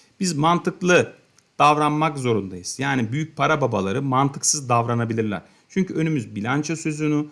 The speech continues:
bilançolar iyi geliyor, şirketlerimizde bir problem yok. Sadece o dört bin altı yüzlerin, dört bin beş yüzlerin düşmemizin nedeni türev piyasalardaki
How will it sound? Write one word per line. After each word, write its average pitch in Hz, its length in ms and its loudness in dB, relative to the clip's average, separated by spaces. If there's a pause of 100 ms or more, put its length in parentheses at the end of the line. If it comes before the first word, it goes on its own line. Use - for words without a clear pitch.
(340)
bilançolar 156 560 2 (100)
iyi 123 220 -2
geliyor, 156 380 4
şirketlerimizde 170 800 -2
bir 123 100 -6
problem 101 460 -2
yok. 151 280 2 (240)
Sadece 190 680 2 (120)
o 190 280 4
dört 170 300 0
bin 165 100 -4
altı 165 360 -2
yüzlerin, 147 400 -2
dört 156 260 2
bin 151 200 -4
beş 170 220 -4
yüzlerin 143 360 -6
düşmemizin 139 640 -6
nedeni 160 420 -2 (380)
türev 180 360 2 (120)
piyasalardaki 98 1000 0